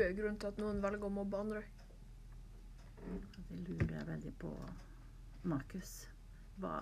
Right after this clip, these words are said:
Speaker 2: hvilke krefter er det i oss menneskene som gjør at vi vil andre vondt? Jeg starter stort sett alltid når jeg får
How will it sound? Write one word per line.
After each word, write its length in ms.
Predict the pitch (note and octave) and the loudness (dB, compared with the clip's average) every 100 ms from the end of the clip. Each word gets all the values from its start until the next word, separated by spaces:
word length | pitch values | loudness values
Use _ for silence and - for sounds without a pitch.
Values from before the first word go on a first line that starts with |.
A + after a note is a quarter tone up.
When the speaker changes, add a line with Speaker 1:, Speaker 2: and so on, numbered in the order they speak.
| F#3 | 2
Speaker 2:
hvilke 320 | F#3 F3+ E3+ - | 2 2 -4 -4
krefter 460 | G3+ G3 - - | -2 -2 -4 -4
er 180 | - D#3 | 0 0
det 120 | D3 - | 0 -4
i 20 | |
oss 160 | - - | -4 -2
menneskene 480 | E3+ E3 - - C#3+ - | 0 0 -2 -4 -4 -4
som 180 | E3+ D#3+ D3+ | -2 -2 0
gjør 260 | D3 F3 G3 - - - | 0 0 -4 -8 -10 -6
at 140 | E3 | 0
vi 80 | E3 D#3+ | 2 2
vil 160 | D3+ E3 | 0 0
andre 320 | D#3+ E3 D#3+ | 0 0 0
vondt? 400 | G3+ G#3+ - - - - - - - - - - - - - - - - - - | 0 0 -4 -10 -10 -10 -10 -10 -10 -12 -10 -10 -10 -10 -10 -10 -10 -12 -12 0
Jeg 100 | G3 | 2
starter 400 | F#3+ G#3+ G#3+ - | 2 2 2 2
stort 300 | F#3+ G3+ F#3+ | 0 2 2
sett 160 | F#3 F#3 | 2 4
alltid 300 | E3+ C#3+ E3 | 4 4 4
når 100 | D#3+ | 4
jeg 120 | E3 - | 4 0
får 240 | D3+ - | -4 -2